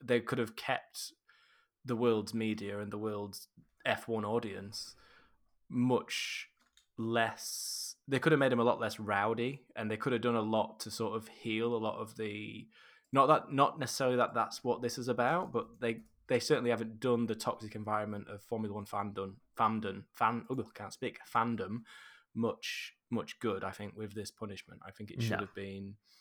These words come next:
Speaker 1: maybe, j-, I don't think, necessarily think it should have been that much harsher. I just think it should have been implemented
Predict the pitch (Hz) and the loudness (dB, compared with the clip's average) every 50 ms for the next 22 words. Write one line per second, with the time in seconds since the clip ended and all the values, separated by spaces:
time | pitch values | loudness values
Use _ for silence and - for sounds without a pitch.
0 | _ _ _ _ _ _ _ _ _ - 120 120 120 120 120 123 120 117 113 107 | _ _ _ _ _ _ _ _ _ -4 0 2 4 6 6 4 4 2 2 0
1 | 107 107 107 107 101 - - - 127 - - - - - - - - 143 151 196 | 0 0 -2 -2 -4 -6 -8 -6 -6 -6 -6 -8 -12 -12 -6 -4 0 2 2 2
2 | 202 220 214 208 202 - _ - - 180 170 160 175 156 - 165 165 190 196 170 | 4 2 0 0 -2 -6 _ -4 0 0 0 0 0 2 6 8 8 8 8 6
3 | 117 104 101 117 113 - - - 127 120 123 113 107 110 135 131 123 - 107 113 | 4 2 2 0 -2 -4 -4 -4 -2 -2 -2 -2 2 6 8 8 8 8 4 -2
4 | 117 110 113 - - 120 127 143 147 - - - 107 - 101 101 120 123 - - | -2 -2 -2 -2 0 4 4 4 4 2 -2 -8 -8 -8 -6 -4 -4 -4 -4 -4
5 | 120 107 110 - - 117 107 110 107 - - 120 117 110 - - 107 107 104 104 | -6 -8 -8 -8 -8 -8 -6 -6 -6 -6 -6 -6 -6 -6 -8 -8 -6 -6 -6 -6
6 | 104 - - 101 101 | -8 -10 -10 -10 -12